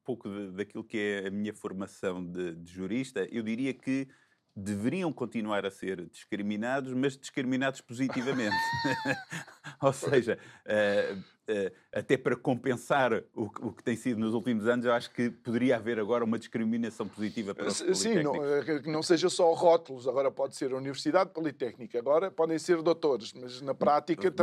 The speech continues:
Speaker 2: também
Speaker 1: exatamente, tem que haver, tem que haver uma... Uma forma. Mas est-, está previsto,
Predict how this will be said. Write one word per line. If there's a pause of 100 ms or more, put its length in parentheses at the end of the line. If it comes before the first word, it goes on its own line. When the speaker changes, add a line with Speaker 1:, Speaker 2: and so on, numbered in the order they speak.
(120)
Speaker 2:
também
Speaker 1:
exatamente,
tem
que
haver,
tem
que
haver
uma... (340)
Uma
forma. (320)
Mas
est-, (140)
está
previsto,